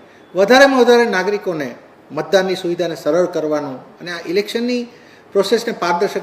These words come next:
બનાવવાનો ખૂબ પ્રયત્ન કરે છે અને તેના ભાગરૂપે સી વિજિલ કરીને એક એપ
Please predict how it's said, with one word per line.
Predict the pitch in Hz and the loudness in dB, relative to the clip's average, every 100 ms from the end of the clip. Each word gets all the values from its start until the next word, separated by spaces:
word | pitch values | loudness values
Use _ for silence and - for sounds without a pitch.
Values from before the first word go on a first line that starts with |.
| 160 | -6
બનાવવાનો | 170 165 160 | -6 -4 -6
ખૂબ | 151 - 170 - | -10 -8 -8 -2
પ્રયત્ન | 143 156 - | 0 0 -4
કરે | 156 147 | -6 -6
છે | 143 156 | -6 -8
અને | 160 | -10
તેના | 160 180 | -8 -8
ભાગરૂપે | 202 131 170 180 139 104 - - - - - - | -4 2 2 2 -2 -4 -16 -20 -20 -20 -20 -12
સી | - 269 | 4 6
વિજિલ | 240 220 247 233 | 8 6 4 4
કરીને | 208 196 185 | 2 2 0
એક | 165 156 | -2 -4
એપ | 143 165 | 0 2